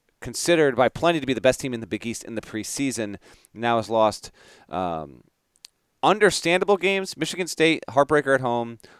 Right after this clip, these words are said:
Oregon in the Bahamas. Um, split with Iowa State, and the loss happened last week at Iowa State.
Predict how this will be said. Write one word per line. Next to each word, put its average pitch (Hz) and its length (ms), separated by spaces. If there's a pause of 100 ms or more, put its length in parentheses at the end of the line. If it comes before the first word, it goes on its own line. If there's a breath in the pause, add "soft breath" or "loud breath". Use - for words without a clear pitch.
(160 soft breath)
Oregon 143 600 (100)
in 131 120
the 120 60
Bahamas. 113 680 (280 soft breath)
Um, 95 480 (140)
split - 480
with 185 140
Iowa 165 280
State, 170 220
and - 80
the 131 60
loss 139 500
happened 143 640
last 123 480
week 147 340
at 127 280
Iowa 127 380
State. 123 420